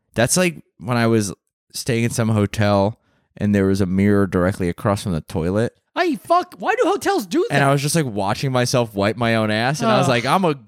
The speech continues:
Speaker 1: I'm a monkey.
Speaker 2: I'm a monkey.
Speaker 1: I'm a fucking monkey." I was like, "Evolution is real because I'm looking at myself wiping my own ass, and I, I'm, I'm a monkey."
Speaker 2: Yeah.
Speaker 1: I'm a, I'm a
Speaker 2: And my, my, don't be rude.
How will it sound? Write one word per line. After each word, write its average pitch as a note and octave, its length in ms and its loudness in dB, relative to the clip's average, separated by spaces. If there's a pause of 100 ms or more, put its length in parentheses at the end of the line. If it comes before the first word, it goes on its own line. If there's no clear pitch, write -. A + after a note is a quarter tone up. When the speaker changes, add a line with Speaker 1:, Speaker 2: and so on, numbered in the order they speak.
Speaker 1:
I'm E3+ 220 0
a D3+ 80 2
monkey. C3+ 580 -2
Speaker 2:
I'm F#3 60 -8
a F3 80 -4
monkey. A#3+ 280 -4 (140)
Speaker 1:
I'm E3 140 0
a F#3+ 80 2
fucking F#3 280 -2
monkey." C#3+ 360 -4
I B2+ 60 2
was C#3+ 80 2
like, C#3 140 -2
"Evolution A#3+ 440 0
is D3 120 0
real D#3 300 2
because B2+ 300 -2
I'm B2+ 100 -2
looking D3+ 400 -4
at D3 60 -4
myself B2+ 340 0
wiping A#2+ 240 0
my G#2 160 -4
own F#2+ 160 -2
ass, G#2 300 -2
and G2 80 -8
I, G2 80 -10 (120)
I'm, A2+ 340 -4 (100)
I'm B2+ 180 0
a A#2 60 0
monkey." C3+ 600 -4 (120)
Speaker 2:
Yeah. D3+ 220 -14 (1120)
Speaker 1:
I'm E3+ 140 0
a, D3 180 0 (140)
I'm E3 220 0
a D3+ 80 2
Speaker 2:
And C#4 260 0
my, F4+ 220 0
my, D#4 240 -12
don't A4+ 240 0
be G#4 100 2
rude. A#3 320 2